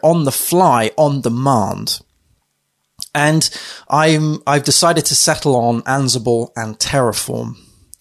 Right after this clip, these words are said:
Now, I'll, I'll explain what the difference is between the two in a minute, 'cause they, they are really powerful and interesting tools. But first of all, I'll just caveat this by saying that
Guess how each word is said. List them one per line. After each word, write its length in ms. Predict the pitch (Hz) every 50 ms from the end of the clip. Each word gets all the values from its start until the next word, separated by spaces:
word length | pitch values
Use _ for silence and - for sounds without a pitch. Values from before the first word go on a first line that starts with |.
| - - - - - - - - - -
Now, 320 | - 151 151 147 143 147
I'll, 180 | - 156 147 143
I'll 140 | - 147 151
explain 400 | 160 - - - 190 190 196 190
what 80 | 175
the 80 | - 143
difference 400 | - 165 - - 151 139 - -
is 160 | 139 127 113
between 320 | - - - - 151 143 131
the 100 | 123 120
two 280 | - - - 139 127
in 80 | 123 117
a 40 | 113
minute, 380 | 117 123 131 110 101 98 _ _ -
'cause 200 | - 123 113 -
they, 120 | 135 123
they 200 | 117 131 123 120
are 280 | 123 120 123 123 135 123
really 380 | 127 120 120 135 143 147 139 123
powerful 560 | - 123 135 123 120 113 - - 117 110 107
and 180 | 107 107 110 -
interesting 560 | - 139 139 - - 139 - - - 113 113 -
tools. 400 | - 147 131 120 110 107 107 -
But 180 | - 131 -
first 320 | - - 175 185 170 - 175
of 80 | 139
all, 80 | 139 135
I'll 120 | 123 127
just 180 | 120 123 - -
caveat 480 | - 135 120 113 123 120 113 110 -
this 180 | 131 127 117 -
by 160 | - - 123
saying 380 | 117 - - 131 123 113 113 110
that 200 | 117 - -